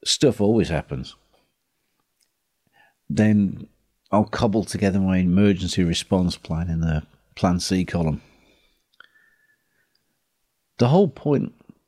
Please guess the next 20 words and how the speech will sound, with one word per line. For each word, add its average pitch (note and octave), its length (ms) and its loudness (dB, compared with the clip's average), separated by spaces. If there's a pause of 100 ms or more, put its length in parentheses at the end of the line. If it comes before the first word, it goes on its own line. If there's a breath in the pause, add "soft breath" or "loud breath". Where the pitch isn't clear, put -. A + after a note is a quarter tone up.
is A2 220 0
always A#2+ 720 4 (720)
to F#2 100 -4
have G#2+ 500 2
start A#2 520 2
and G#2+ 120 4
end G#2 240 4
times F#2 340 2
for G2 80 -2
your G2 80 2
activities. - 640 -4 (1300 soft breath)
Now, G2+ 160 4
I - 20 4
find G3+ 300 0
that F3+ 80 -4
this D3 160 2
focuses G#2 680 -2
you D#2 60 -6
terribly G2 500 0
well, E2 380 -2